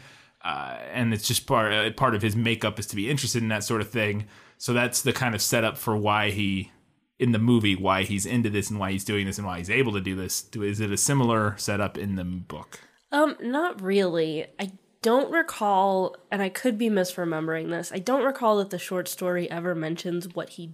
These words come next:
Speaker 2: does. Um, maybe they do. I-, if it does, it was not, like, an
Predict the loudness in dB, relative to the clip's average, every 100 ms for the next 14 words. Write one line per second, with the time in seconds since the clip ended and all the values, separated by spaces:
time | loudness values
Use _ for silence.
0 | -10 -8 -4 -4 -4 -6 -8 -14 -20 -20
1 | -20 _ _ -6 -2 0 -2 -6 -10 -2
2 | 2 4 4 4 2 0 2 2 4 2
3 | 0 -10 _ 0 4 4 4 2 2 2
4 | 6 6 6 4 0 -4 -20 _ -2 2
5 | 2 2 2 2 2 0 0 0 -2 -4